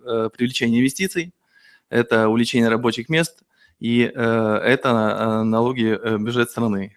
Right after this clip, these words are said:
Но, э, таким образом, главное направление — это развивать, э, порты, э, эффективно используя государственное имущество для, э, условий для бизнеса. Это самое главное, и я думаю, что наши мнения здесь, э, сходятся, и над эти цели мы будем работать.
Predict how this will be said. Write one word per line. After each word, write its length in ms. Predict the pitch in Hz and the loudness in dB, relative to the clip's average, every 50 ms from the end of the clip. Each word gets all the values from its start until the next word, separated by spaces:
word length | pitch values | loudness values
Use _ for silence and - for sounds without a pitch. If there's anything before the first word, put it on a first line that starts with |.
| _ _ | _ _
Но, 400 | 123 120 127 139 143 143 139 - - | -2 0 2 4 4 2 2 -2 -4
э, 840 | 123 120 120 120 117 117 117 113 113 113 113 113 113 110 113 113 113 120 | -2 0 0 2 2 2 2 0 0 0 0 -2 -2 -4 -4 -6 -6 -8
таким 260 | 131 123 - 139 139 | -6 0 2 2 4
образом, 520 | 156 170 165 143 143 135 120 113 104 - 117 | 4 4 4 2 2 2 0 0 -2 -2 0
главное 340 | 127 135 151 175 170 156 143 | 2 2 2 4 4 2 2
направление — 600 | 135 123 - 127 123 120 120 117 120 117 120 127 - | 2 2 2 2 2 2 2 2 0 0 -2 -2 -2
это 300 | 117 120 - 113 107 - - | -4 -4 -2 -4 -4 -4 -2
развивать, 800 | 113 117 117 117 123 120 117 123 139 156 170 165 - - - _ | -2 -2 -2 0 -2 -2 0 2 2 0 0 -2 -6 -12 -14 _
э, 240 | - 123 117 113 110 - | -6 -4 -2 -2 -4 -2
порты, 520 | - 120 117 120 - - 151 165 175 170 - _ | -2 -2 -4 -2 -4 -4 -2 -2 -2 -4 -8 _
э, 640 | - 135 117 110 110 113 113 113 110 110 110 110 104 110 | -10 -6 -4 -4 -2 -2 -2 -2 -4 -4 -4 -2 -4 -4
эффективно 480 | 123 - 120 - - 151 147 139 127 | -4 -6 -10 -4 -2 -2 0 0 0
используя 420 | 117 - - 135 123 117 120 110 110 | -2 -2 0 0 0 0 0 -4 -4
государственное 500 | 110 120 113 - 127 117 113 - - 113 | -4 -4 -2 0 0 0 0 -2 -4 -4
имущество 460 | 127 165 185 - - - - - - - _ - - - - - _ | -4 -4 -6 -8 -10 -10 -8 -8 -8 -8 _ -16 -20 -20 -20 -12 _
для, 440 | - 117 117 131 143 165 180 175 - - | -4 0 2 4 4 2 2 -2 -6 -6
э, 460 | - 120 117 113 113 113 110 113 113 | -4 -2 -2 0 0 0 -2 -2 -2
условий 460 | 110 107 117 113 - 139 143 147 135 110 | -2 -4 -4 -2 0 0 0 2 0 -2
для 260 | 107 117 117 120 120 | 0 0 2 0 0
бизнеса. 460 | 113 117 120 120 - 98 - - - _ _ _ _ - - - - _ _ | 0 -4 -6 -6 -6 -8 -10 -12 -16 _ _ _ _ -20 -20 -20 -20 _ _
Это 220 | - 120 - 120 | -8 -4 -4 -4
самое 400 | 123 - 156 165 170 160 139 127 | 0 2 2 2 2 2 0 0
главное, 440 | 120 123 147 170 170 165 147 131 120 113 | 2 2 2 2 2 2 0 0 2 2
и 40 | |
я 120 | 117 123 123 | 2 0 0
думаю, 220 | 123 135 139 127 | 0 -2 -2 -4
что 180 | - - 120 117 | -4 -6 -6 -6
наши 240 | 120 120 113 - 120 | -4 -6 -6 -6 -4
мнения 300 | 123 131 127 120 117 113 | -4 -4 -4 -4 -6 -8
здесь, 320 | 113 120 113 107 - - | -8 -8 -10 -10 -10 -8
э, 160 | 113 113 107 113 | -8 -6 -6 -8
сходятся, 600 | - - - 151 160 156 135 - - 110 107 120 | -10 -6 -2 0 0 0 -2 -4 -8 -10 -10 -8
и 320 | 127 127 113 113 113 113 117 | -8 -6 -4 -2 -2 -2 0
над 220 | 117 120 123 123 127 | 0 -2 0 0 2
эти 380 | 135 131 127 - 127 127 120 113 | 0 0 0 -4 -8 -8 -8 -8
цели 320 | - - - 160 165 143 | -6 -2 -2 0 0 0
мы 120 | 120 113 110 | -2 -2 -2
будем 300 | 120 127 127 127 127 113 | -2 -4 -4 -2 -4 -2
работать. 400 | 110 117 120 120 110 - - - | -2 -2 -4 -4 -6 -8 -10 -16